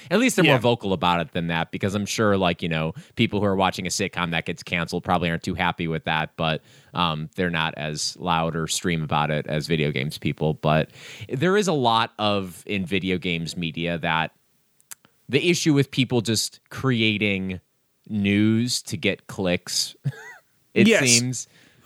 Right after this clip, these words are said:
Speaker 2: A-, and I wanna, I wanna pre-, like, reiterate, I don't think that Bloomberg made this up.
Speaker 1: Oh, absolutely
Speaker 2: Like,
Speaker 1: not. Yeah, yeah.
Speaker 2: one hundred percent not.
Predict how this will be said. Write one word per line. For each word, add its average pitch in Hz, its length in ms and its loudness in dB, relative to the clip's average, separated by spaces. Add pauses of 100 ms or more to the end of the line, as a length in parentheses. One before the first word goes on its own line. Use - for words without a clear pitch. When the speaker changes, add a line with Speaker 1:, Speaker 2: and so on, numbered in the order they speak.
(500)
Speaker 2:
A-, 254 180 0
and 254 120 0
I 269 80 2
wanna, 285 340 2
I 202 60 0
wanna 254 240 2
pre-, 247 340 0
like, 180 320 -2 (100)
reiterate, 180 600 2 (320)
I 214 80 4
don't 294 220 0
think 269 220 0
that 202 140 4 (280)
Bloomberg 170 720 2
made 135 480 2
this 143 260 2
up. 139 240 -2
Speaker 1:
Oh, 240 220 4
absolutely 151 340 2
Speaker 2:
Like, 160 120 -4
Speaker 1:
not. 131 100 -4
Yeah, 90 260 4
yeah. - 0 - (160)
Speaker 2:
one 170 360 2
hundred 226 260 4
percent 196 280 2
not. 160 240 4